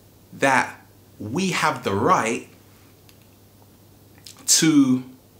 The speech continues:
kill animals who are, who we think are inferior to us,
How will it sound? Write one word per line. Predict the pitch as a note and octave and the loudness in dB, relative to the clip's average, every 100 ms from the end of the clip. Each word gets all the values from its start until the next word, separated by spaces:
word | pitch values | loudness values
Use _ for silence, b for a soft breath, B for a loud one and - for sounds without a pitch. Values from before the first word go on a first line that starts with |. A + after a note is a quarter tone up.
| - - - - - - - | -20 -20 -20 -20 -20 -18 -8
kill | - F3+ E3+ - | -2 0 0 0
animals | E3 F3+ C3+ A2 G#2 G2 G2 | 0 0 -2 -2 -4 -8 -8
who | - C#3+ A#2 | -2 0 2
are, | G#2+ G#2 G2+ - - - - - - - - - - - | 2 0 -4 -12 -20 -20 -20 -20 -20 -20 -20 -20 -20 -20
who | - C3+ | -2 0
we | C#3 A3+ | 2 0
think | - C3 A#2 B2+ | 0 0 0 0
are | G#2+ G#2 G2+ - - - - - - - - - - | 2 2 -2 -8 -20 -20 -20 -20 -20 -20 -20 -12 -4
inferior | B2 G#2 - C#3+ A#2 F#2+ | -2 -2 -4 -2 -2 -6
to | F#2 - F#2+ | -8 -10 -10
us, | G2 - - - - | -12 -10 -8 -8 -12